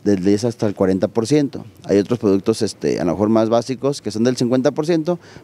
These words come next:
pero la mayoría de los productos más, este, interesantes son los del diez al cuarenta. ¿A qué me refiero con estos productos? Pues son calentadores solares,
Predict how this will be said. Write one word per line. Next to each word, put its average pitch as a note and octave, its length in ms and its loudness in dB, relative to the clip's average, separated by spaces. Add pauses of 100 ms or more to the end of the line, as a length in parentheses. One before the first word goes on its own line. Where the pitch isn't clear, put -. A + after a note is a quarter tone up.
pero A#2 160 4
la A#2 80 2
mayoría A#2+ 260 2
de C3+ 60 2
los D3 100 2
productos C3+ 300 0
más, C3+ 300 0
este, C#3+ 200 0
interesantes A#2 520 0
son B2+ 100 0
los B2 140 0
del A2 100 2
diez G#2+ 160 2
al A#2 80 -2
cuarenta. F#2 380 0 (380)
¿A G#2+ 100 4
qué C3 100 4
me C#3+ 100 6
refiero C#3 360 4
con C3 100 0
estos C#3 160 -6
productos? B2 400 0
Pues A#2 180 -2
son A2+ 200 2
calentadores G2+ 460 2
solares, C3 560 0